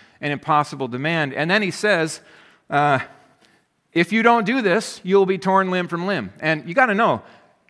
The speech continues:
King Nebuchadnezzar doesn't just say things like this and not do them. Th-, this guy is violent. He is, he is known,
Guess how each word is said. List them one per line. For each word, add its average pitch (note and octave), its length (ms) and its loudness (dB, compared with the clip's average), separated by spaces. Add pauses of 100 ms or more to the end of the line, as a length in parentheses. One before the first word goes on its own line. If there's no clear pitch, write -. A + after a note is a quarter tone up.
(100)
King A3 240 0
Nebuchadnezzar G3 580 2
doesn't F#3 380 0
just E3 320 -4 (360)
say G3+ 280 2
things E3 320 -4
like D3 200 4
this C#3 220 -2
and C#3+ 160 -4
not C#3 240 -2
do E3 140 2
them. F#2 200 -10 (140)
Th-, F#3+ 160 2
this G#3 180 -4
guy F#3 280 2
is C3+ 340 -6 (180)
violent. A#2+ 640 -2
He F3+ 180 0
is, C#3+ 260 -2 (340)
he F3 140 0
is D3+ 160 0
known, F3 640 2